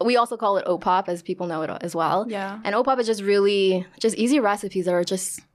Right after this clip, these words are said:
Speaker 1: so easy to put together, but they're good, you know? They're solid recipes and they're unique. You can always find in our book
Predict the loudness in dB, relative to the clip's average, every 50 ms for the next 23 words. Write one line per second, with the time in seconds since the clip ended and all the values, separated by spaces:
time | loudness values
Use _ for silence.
0 | -16 -10 -6 -2 2 2 2 2 2 0 -2 -2 -2 -2 -2 -2 0 0 2 2
1 | 2 2 4 4 4 2 2 2 2 2 2 0 -4 -8 -14 _ _ _ _ _
2 | _ -2 -2 -2 0 2 2 2 2 2 2 0 0 0 2 2 2 2 2 0
3 | 0 0 0 0 2 2 2 2 2 0 0 -2 -2 -4 -2 0 0 2 2 0
4 | 0 0 0 0 0 0 0 0 0 0 0 0 -2 -4 -4 -2 -2 0 0 0
5 | -2 0 0 0 0 0 0 -2 -4 -6 -6 -4 -2 -2 -2 0 0 0 0 -2
6 | -4 -10